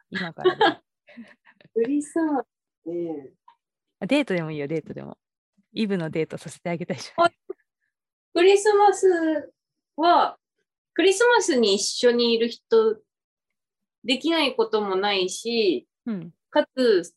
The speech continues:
Speaker 2: 今年のクリスマス一緒にいた人と長く付き合うことになる人が多いかも。ね。
Speaker 1: あ、じゃあ、いいと思う人にアプローチをかけた結果、クリスマスに一緒にいることができたら、その後がうまくいくかもしれない。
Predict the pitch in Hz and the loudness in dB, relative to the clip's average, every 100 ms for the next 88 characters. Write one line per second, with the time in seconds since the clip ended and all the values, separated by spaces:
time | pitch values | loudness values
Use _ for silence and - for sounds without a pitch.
0 | _ 262 262 330 339 339 339 330 359 339 | _ -6 -2 0 0 2 0 0 0 0
1 | 311 - 233 226 - - 294 285 285 277 | 0 -2 -2 -2 -2 0 0 0 -2 0
2 | 277 269 - 269 - - 233 202 226 226 | -2 -2 -8 -10 -4 2 4 4 2 2
3 | 226 180 - - 196 180 156 165 165 151 | 0 -4 -6 -4 0 2 0 -4 -4 -4
4 | 147 151 147 135 - _ _ _ - 151 | -4 -4 -4 -4 -8 _ _ _ -2 2
5 | 151 180 170 - - - _ _ _ _ | 4 4 2 -2 -10 -12 _ _ _ _
6 | _ _ _ 160 - _ _ _ _ _ | _ _ _ -12 -12 _ _ _ _ _
7 | _ _ _ 247 226 202 _ _ 320 349 | _ _ _ -12 -12 -14 _ _ -8 -6
8 | 254 226 233 202 220 185 175 226 247 233 | -6 -4 -4 -4 -6 -6 -8 -4 -4 -4
9 | 180 - 202 220 165 185 - 208 - 247 | -8 -10 -12 -12 -12 -16 -10 -10 -8 -8
10 | 247 294 269 - 165 156 - 226 226 233 | -6 -4 -6 -6 -10 -8 -6 -4 -4 -4
11 | 254 220 165 247 - 247 240 - 226 254 | -4 -4 -6 -6 -6 -6 -6 -6 -4 -2
12 | 202 156 190 208 160 165 - 165 - 123 | -4 -4 -4 -4 -6 -12 -10 -10 -10 -16
13 | 123 | -18